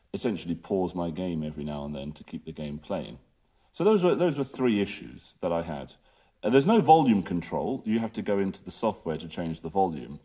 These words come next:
of the, um, uh, to change the volume of the sound. Um, but that's okay, I'm not bothered about that.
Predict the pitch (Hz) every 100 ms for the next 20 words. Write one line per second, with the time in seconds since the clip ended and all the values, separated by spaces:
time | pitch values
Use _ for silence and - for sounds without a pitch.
0 | 87 82 78 - 82 78 78 76 - 76
1 | 69 73 76 _ _ _ _ _ _ _
2 | _ 107 101 - 110 92 98 107 107 90
3 | 82 - 107 78 78 - - - _ _
4 | 120 123 120 160 175 - 82 - 64 95
5 | 85 92 85 80 82 - 120 67 - -